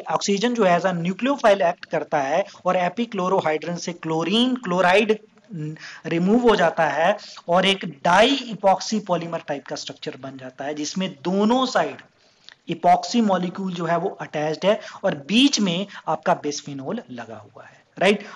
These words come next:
अब ये reaction exclusively, ये reaction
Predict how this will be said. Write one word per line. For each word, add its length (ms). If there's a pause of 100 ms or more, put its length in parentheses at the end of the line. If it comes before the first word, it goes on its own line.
(140)
अब 300
ये 200
reaction 440 (920)
exclusively, 840
ये 340
reaction 580